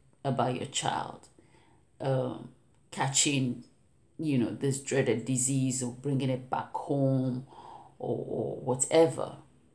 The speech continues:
join me today and let us pray. Heavenly Father, we thank you, Lord, for the children that you have given us.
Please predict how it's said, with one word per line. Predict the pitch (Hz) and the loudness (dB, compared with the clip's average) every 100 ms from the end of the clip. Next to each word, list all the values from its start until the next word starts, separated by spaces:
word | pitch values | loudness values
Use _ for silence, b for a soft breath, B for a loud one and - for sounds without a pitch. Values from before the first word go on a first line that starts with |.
| 160 | -8
join | 139 196 208 | -2 2 4
me | 185 135 | 2 2
today | - - - - - _ _ _ _ _ - | 0 -2 -6 -12 -18 _ _ _ _ _ -4
and | 139 127 | -2 0
let | 135 | -2
us | 104 - - | -4 -2 -2
pray. | - 117 - - _ _ _ b b b b b b - | -2 -6 -6 -18 _ _ _ b b b b b b -6
Heavenly | 170 151 131 | -2 0 0
Father, | - 127 123 135 | -2 -4 -2 -4
we | - | -6
thank | 117 - 139 135 - | -10 -6 -4 -4 -4
you, | 135 - | -6 -6
Lord, | - - - _ _ _ _ | -8 -10 -16 _ _ _ _
for | - | -12
the | 123 135 | -12 -8
children | - - 156 - 143 - | -6 -4 -4 -6 -8 -6
that | - | -6
you | 135 | -4
have | 139 - | -6 -8
given | - 131 120 104 | -8 -6 -6 -8
us. | - - | -8 -12